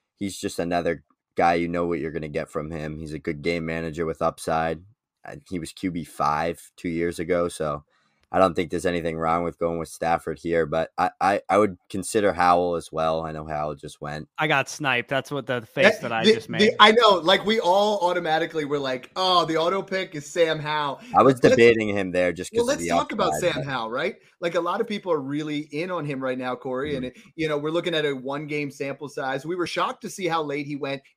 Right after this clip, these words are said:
Speaker 3: in the N F L draft because at Smash Accept, we loved him as a, as a prospect. He went later than what we anticipated,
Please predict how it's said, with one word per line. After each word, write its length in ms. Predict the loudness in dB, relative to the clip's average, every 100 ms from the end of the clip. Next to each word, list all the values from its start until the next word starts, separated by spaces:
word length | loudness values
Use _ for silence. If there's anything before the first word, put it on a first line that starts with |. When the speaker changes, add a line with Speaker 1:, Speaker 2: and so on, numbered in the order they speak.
| -8
Speaker 3:
in 100 | -6
the 140 | -2
N 80 | 0
F 160 | 0 0
L 100 | -2
draft 360 | 0 -2 -4 -8
because 380 | -4 -4 -4 -10 _ _ -4
at 180 | -4
Smash 300 | -2 -2 -2
Accept, 280 | -2 -2 0
we 80 | 0
loved 300 | 0 0 0
him 80 | -2
as 160 | -2
a, 180 | -2 -4
as 140 | -6 -8
a 40 |
prospect. 580 | -4 -2 -2 -2 -4 -4
He 80 | -6
went 240 | -6 -4
later 280 | -4 -2 -2
than 160 | -4
what 140 | -4 -4
we 160 | -4
anticipated, 720 | -6 -8 -12 -8 -2 -2 -2